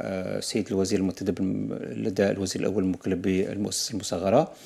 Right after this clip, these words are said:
آه، حيث كانت هناك، آه، عدة، آه، اتفاقيات، آه، عقدت من أجل، آه، آه، لفائدة المؤسسة المصغرة المتعثرة.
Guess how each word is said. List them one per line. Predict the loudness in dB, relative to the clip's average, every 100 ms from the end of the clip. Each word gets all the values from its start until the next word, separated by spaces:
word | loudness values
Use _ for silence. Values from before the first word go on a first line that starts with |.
| -18 -18 -20 -10
آه، | -4 -2
حيث | 0 2
كانت | 2 2 0 2
هناك، | 2 2 2 2
آه، | 2 2
عدة، | 0 0 -2 0
آه، | 0 2
اتفاقيات، | -2 -4 -6 -2 2 2 2
آه، | -2 0 0
عقدت | 0 0 0 -2 -6 -10
من | -2 0 2
أجل، | 2 0 -2 -6 -2
آه، | 4 4 4 4 2 2 0 -2 -6 -12 -20 -20 _ -6
آه، | -4 0 0
لفائدة | 2 2 4 2 2 0
المؤسسة | 0 -2 -2 -2
المصغرة | -2 -2 0 2 2 0 0
المتعثرة. | 2 2 0 -2 -4 -4 -6 -8 -14